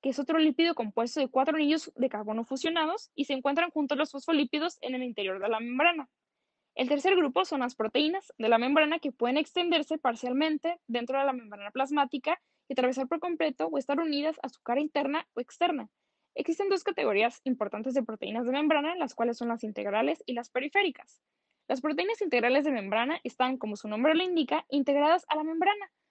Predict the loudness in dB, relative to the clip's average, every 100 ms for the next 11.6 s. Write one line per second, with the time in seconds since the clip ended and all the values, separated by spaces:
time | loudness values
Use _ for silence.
0 | _ -2 2 2 4 2 2 -2 -2 -2
1 | 0 -2 0 0 2 0 0 0 0 4
2 | 2 2 -2 -2 -2 -6 -6 0 2 2
3 | -2 0 2 2 0 _ _ _ _ _
4 | _ _ 2 2 4 2 2 4 4 4
5 | 0 -2 -2 -2 -2 -2 2 4 4 0
6 | -4 -14 -20 _ 0 0 2 0 2 0
7 | 0 2 2 2 0 0 0 0 2 2
8 | 2 0 -2 -2 -2 0 0 0 -2 -4
9 | -4 -2 -4 -6 -8 -12 -6 -4 0 0
10 | 0 0 0 0 0 0 0 2 2 2
11 | -2 0 0 -2 -8